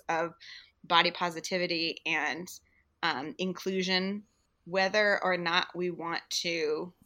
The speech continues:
use Sports Illustrated swimsuit issue as any sort of marker of things,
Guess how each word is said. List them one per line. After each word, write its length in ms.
use 540
Sports 380
Illustrated 580
swimsuit 580
issue 440
as 480
any 220
sort 320
of 160
marker 440
of 120
things, 540